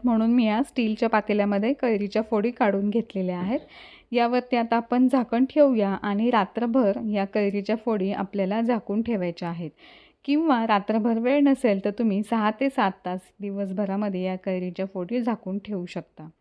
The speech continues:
तर हे बघा, रात्रभर मी इथे ठेवलंय, त्यामुळे याला चांगलं पाणी सुटलेलं आहे.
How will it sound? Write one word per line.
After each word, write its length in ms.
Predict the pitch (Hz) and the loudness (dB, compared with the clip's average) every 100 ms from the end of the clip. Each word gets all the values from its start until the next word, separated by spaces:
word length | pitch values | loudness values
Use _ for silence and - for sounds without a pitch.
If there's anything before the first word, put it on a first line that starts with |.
| _ _ _ _ _ - | _ _ _ _ _ -10
तर 120 | 226 | -8
हे 140 | 220 226 | -2 0
बघा, 280 | 202 196 262 | 0 0 -2
रात्रभर 540 | 262 196 - 208 226 247 | -2 -2 -2 -2 0 0
मी 140 | 233 | 0
इथे 220 | 220 233 | 0 -2
ठेवलंय, 460 | 226 240 226 208 180 | -4 -2 0 2 0
त्यामुळे 420 | 180 196 196 202 | -2 -2 -2 -2
याला 240 | 202 190 208 | -2 -2 -2
चांगलं 420 | 226 190 185 214 | -2 -2 0 -2
पाणी 380 | 226 202 190 254 | -2 0 0 -2
सुटलेलं 440 | 269 220 190 180 | -2 -2 -2 -2
आहे. 300 | 170 175 | -4 -4